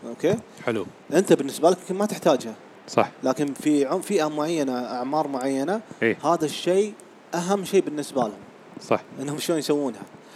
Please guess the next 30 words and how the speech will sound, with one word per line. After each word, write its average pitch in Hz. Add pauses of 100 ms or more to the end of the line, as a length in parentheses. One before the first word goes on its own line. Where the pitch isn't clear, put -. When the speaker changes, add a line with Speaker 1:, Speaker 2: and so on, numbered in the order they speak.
(180)
Speaker 1:
فأنا 139
ممكن 160
أستخف 160
بالنسبة 160
لي، 160
أحس 160
إن 190
هذا 190
الشيء 190
سخيف. - (500)
لكن -
Speaker 2:
تمام. -
Speaker 1:
في 254
مجموعة 196
من 156
الناس 156
يحتاجون 156
هذا 127
الشيء. - (540)
زي 180
ما 185
في 123
Speaker 2:
مم. 180
Speaker 1:
مجموعة 165
من 147
الناس 151
مثلًا 151
يعلمونك، 143 (360)
أم، 127 (360)
آه، 113